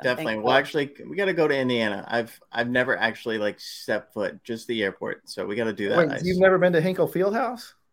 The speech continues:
Speaker 1: No, I, uh,
Speaker 3: Oh
Speaker 1: I
Speaker 3: my
Speaker 1: mean, I,
Speaker 3: goodness,
Speaker 1: I'm a
Speaker 3: no.
Speaker 1: lifelong Texan, and I moved to New York, uh, in twenty twenty. Um, only have connected in that airport.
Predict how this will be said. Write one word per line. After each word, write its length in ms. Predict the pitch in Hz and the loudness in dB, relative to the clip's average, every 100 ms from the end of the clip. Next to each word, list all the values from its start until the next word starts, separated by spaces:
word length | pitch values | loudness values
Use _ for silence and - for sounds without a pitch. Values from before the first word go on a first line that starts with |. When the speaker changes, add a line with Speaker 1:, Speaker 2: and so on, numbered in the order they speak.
| _ _ | _ _
Speaker 1:
No, 520 | 113 123 165 123 95 - | -4 -2 -2 -4 -6 -6
I, 260 | 113 120 123 | -2 2 4
uh, 220 | 123 180 | 6 6
Speaker 3:
Oh 40 | |
Speaker 1:
I 20 | 165 | 4
Speaker 3:
my 80 | |
Speaker 1:
mean, 120 | 156 147 | 4 4
I, 80 | |
Speaker 3:
goodness, 320 | 131 139 107 139 | 4 2 0 4
Speaker 1:
I'm 100 | 196 | 6
a 40 | |
Speaker 3:
no. 80 | 233 | 6
Speaker 1:
lifelong 560 | 180 175 185 175 170 156 | 6 4 4 0 0 -2
Texan, 520 | 135 117 - 120 110 | -2 -2 0 -4 -4
and 160 | 107 117 | -2 0
I 80 | |
moved 280 | 113 117 117 | 2 0 -2
to 100 | 127 | -4
New 80 | 117 | -2
York, 460 | 107 107 107 101 - - | 0 2 2 2 -4 -8
uh, 180 | 104 101 101 | -2 0 -2
in 100 | 98 | -6
twenty 280 | 110 101 98 | -8 -8 -6
twenty. 500 | 98 101 98 98 - _ _ _ _ | -8 -6 -6 -8 -12 _ _ _ _
Um, 420 | 107 104 - - - _ _ _ _ - | -8 -6 -6 -10 -16 _ _ _ _ -2
only 220 | 139 139 | 2 2
have 120 | 131 | -2
connected 400 | 135 117 113 101 | -2 -2 -2 -4
in 140 | 107 104 | -4 -2
that 160 | 101 | -2
airport. 680 | 101 98 - 104 98 95 | 0 -2 -4 -4 -2 -4